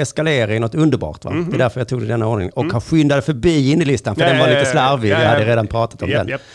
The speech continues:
Speaker 1: Och jag insåg att jag hade själv kommit fram till att filmen var rätt kul.
Speaker 2: Mm.
Speaker 1: Så att den hamnade ju lite snett.
Speaker 2: Mm.
Speaker 1: Första platsen på innelistan i, i, idag, det är alltså,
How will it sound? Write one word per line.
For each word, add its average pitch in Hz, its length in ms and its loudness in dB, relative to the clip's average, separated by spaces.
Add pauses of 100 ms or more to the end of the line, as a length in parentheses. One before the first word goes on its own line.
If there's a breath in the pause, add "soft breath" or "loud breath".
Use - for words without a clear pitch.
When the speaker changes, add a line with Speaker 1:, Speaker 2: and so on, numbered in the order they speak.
Speaker 1:
Och - 260 -8
jag 123 100 2
insåg 120 180 2
att 104 60 0
jag 110 80 2
hade 104 100 -4
själv 113 160 0
kommit 107 200 -4
fram 123 200 -2
till 131 80 -4
att - 60 -4
filmen 131 300 0
var 104 100 -2
rätt 110 160 -6
kul. 95 380 -4
Speaker 2:
Mm. 175 260 -6
Speaker 1:
Så - 140 -16
att - 80 -14
den 110 180 -4
hamnade 101 340 -2
ju 92 300 -4
lite - 240 -10
snett. - 340 -10
Speaker 2:
Mm. 202 180 -6 (340 loud breath)
Speaker 1:
Första 247 240 2
platsen 196 260 -2
på 196 340 2
innelistan 170 760 2
i, 190 40 2
i, 185 460 2
idag, 156 360 2 (300 soft breath)
det 196 200 -2
är 190 60 0
alltså, 175 340 -2